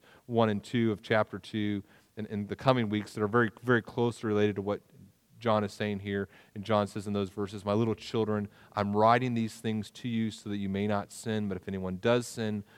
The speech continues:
we have an advocate with the Father, Jesus Christ, the righteous." He's the propitiation, the satisfaction for our sins, not our sins only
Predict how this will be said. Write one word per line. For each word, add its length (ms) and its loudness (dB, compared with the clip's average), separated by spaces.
we 80 -2
have 80 -2
an 120 -4
advocate 460 0
with 80 -14
the 80 -14
Father, 380 0
Jesus 420 -10
Christ, 640 -4
the 100 -8
righteous." 640 -2
He's 180 -12
the 60 -12
propitiation, 920 -6
the 80 -12
satisfaction 1080 -2
for 240 2
our 140 4
sins, 720 -12
not 240 4
our 140 6
sins 320 -8
only 400 -8